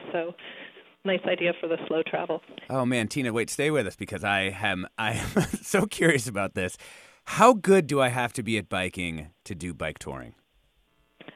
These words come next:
Speaker 1: Oh, that, that is a really great question. I just got that from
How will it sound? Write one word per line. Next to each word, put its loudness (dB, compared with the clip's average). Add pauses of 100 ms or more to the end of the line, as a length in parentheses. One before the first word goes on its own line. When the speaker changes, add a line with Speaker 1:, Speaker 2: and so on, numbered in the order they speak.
Speaker 1:
Oh, 2 (240)
that, 0 (360)
that 0
is 2
a 2
really 2
great 0
question. -2
I 2
just -4 (200)
got -4
that -2
from -6